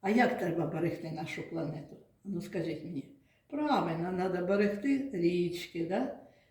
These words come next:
Тварин берегти, дерева, не кидати сміття.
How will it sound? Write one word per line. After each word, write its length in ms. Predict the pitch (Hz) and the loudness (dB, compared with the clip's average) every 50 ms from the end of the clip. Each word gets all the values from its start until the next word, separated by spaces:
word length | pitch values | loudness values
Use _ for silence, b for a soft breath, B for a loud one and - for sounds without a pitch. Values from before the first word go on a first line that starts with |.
| B B | B B
Тварин 720 | - 226 269 285 277 214 196 208 214 226 220 208 202 196 | 0 2 4 4 6 6 6 6 6 6 6 6 4 4
берегти, 560 | 202 202 190 202 196 196 - - 190 185 180 | 4 4 4 4 2 0 -2 -2 -4 -4 -2
дерева, 1080 | 175 180 226 254 269 - 196 190 196 202 208 208 208 202 196 190 190 185 180 180 - B B B B B B B | 2 2 4 4 4 4 4 4 4 6 6 6 6 4 4 2 2 0 -2 -4 -6 B B B B B B B
не 140 | 202 196 202 | 0 0 4
кидати 500 | 202 254 - - 262 294 - 269 277 262 | 4 6 8 8 8 8 6 4 2 2
сміття. 1080 | - - - 254 247 262 240 - - - - - 185 180 190 196 196 180 175 170 - | 2 2 4 6 6 6 4 2 -2 -8 -8 -6 0 4 6 6 6 4 0 -2 -6